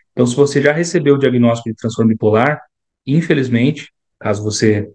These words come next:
seja um apreciador, né, de bebidas alcoólicas, você vai precisar ter um cuidado muito importante em relação a isso. Sobretudo, se você estiver fazendo o tratamento medicamentoso, como na maioria dos casos vai ser indispensável. Então, assim,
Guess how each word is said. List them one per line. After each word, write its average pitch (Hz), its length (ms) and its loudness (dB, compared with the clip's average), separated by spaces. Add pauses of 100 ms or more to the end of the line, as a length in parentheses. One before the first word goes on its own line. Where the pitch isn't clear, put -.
seja 110 280 0
um 110 60 4
apreciador, 110 680 -2
né, 123 100 -4
de 113 80 -6
bebidas 107 340 -4
alcoólicas, 123 640 0 (380)
você 127 180 -2
vai 127 80 4
precisar 135 720 0
ter 143 80 -2
um 143 80 2
cuidado 139 580 -2
muito 147 400 -2
importante 170 680 0
em 135 60 -10
relação 135 420 -2
a 147 60 2
isso. 120 280 -6 (420)
Sobretudo, 170 920 0 (280)
se - 140 -10
você 139 240 0
estiver 127 300 0
fazendo 120 340 0
o 123 60 0
tratamento 120 560 -2
medicamentoso, 123 720 0
como 117 180 -4
na 113 80 0
maioria 123 340 2
dos 123 140 -4
casos 110 540 -4 (280)
vai 117 200 0
ser 120 360 -2
indispensável. 120 720 -2
Então, 98 160 -4
assim, 117 360 0